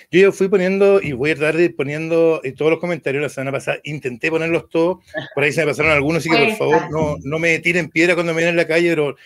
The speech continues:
Speaker 1: intento ponerlos todos los comentarios. Eh, pero la verdad es que aquí, esto es bonito el del circo, ¿ah? Yo siempre hablo de, de somos bienvenidos, hemos hecho un programa, pero en realidad soy un, soy yo solo nomás. Pero no le cuento a nadie que estoy yo solo y tengo que hacer las, todas las luces, la,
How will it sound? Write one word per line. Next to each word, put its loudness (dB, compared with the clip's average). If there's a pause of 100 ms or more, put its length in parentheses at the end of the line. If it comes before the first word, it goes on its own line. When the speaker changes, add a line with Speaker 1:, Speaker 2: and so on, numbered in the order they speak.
(160)
Speaker 1:
intento 0
ponerlos 0
todos 0
los -2
comentarios. -4 (720)
Eh, 2
pero -4
la -4
verdad -2
es -6
que -4
aquí, -4
esto -8
es -2
bonito -2
el -4
del -4
circo, -4
¿ah? -6 (240)
Yo -4
siempre 0
hablo 2
de, 0 (520)
de -2
somos -4
bienvenidos, -4
hemos 0
hecho -4
un -6
programa, -2
pero -2
en -8
realidad -2
soy -8
un, -18
soy -10
yo -10
solo -6
nomás. -2 (260)
Pero 0
no 0
le 4
cuento 4
a 0
nadie 2
que -6
estoy 2
yo 2
solo 6
y 4
tengo 2
que 0
hacer 0
las, -8
todas -6
las -6
luces, -4
la, -10